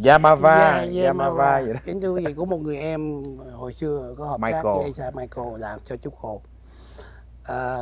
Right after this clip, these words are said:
Speaker 2: và gần đây anh có làm cái show mà Stop the Hate, ờ, ở Amphitheater đó.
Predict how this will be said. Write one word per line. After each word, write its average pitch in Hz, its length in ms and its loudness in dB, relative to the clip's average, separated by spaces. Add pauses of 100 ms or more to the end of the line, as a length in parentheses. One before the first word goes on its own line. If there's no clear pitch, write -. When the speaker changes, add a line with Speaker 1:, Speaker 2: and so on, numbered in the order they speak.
(300)
Speaker 2:
và 135 180 -6
gần 139 260 -2
đây 165 460 -2 (100)
anh 139 320 -8
có 160 120 -4
làm 135 260 -8
cái 143 100 -8 (100)
show 131 240 -10
mà 107 260 -16 (100)
Stop - 380 -12
the 127 140 -8
Hate, - 240 -6 (120)
ờ, 131 400 -10
ở 110 380 -8
Amphitheater 151 800 -6
đó. 170 120 -8